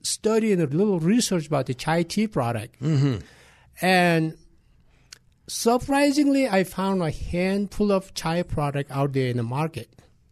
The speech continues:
Speaker 1: And I don't like to put other people's product down, and I don't like to doing it,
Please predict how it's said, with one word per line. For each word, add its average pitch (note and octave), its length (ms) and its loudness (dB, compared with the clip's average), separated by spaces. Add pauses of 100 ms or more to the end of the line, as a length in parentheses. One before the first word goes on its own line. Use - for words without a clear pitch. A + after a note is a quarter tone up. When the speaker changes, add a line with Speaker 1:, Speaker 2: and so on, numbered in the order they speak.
(200)
Speaker 1:
And C#3 200 -4
I F#3+ 180 2
don't A3+ 200 2
like D#3+ 220 2
to D#3 60 -4
put D#3+ 260 -4
other C#3+ 260 -2
people's B2 340 -4
product B2+ 460 -6
down, D3+ 340 -2
and B2 280 -4 (100)
I B2+ 140 0
don't C3+ 160 -2
like B2 180 -2
to B2 80 -4
doing C#3+ 320 0
it, D#3+ 180 -6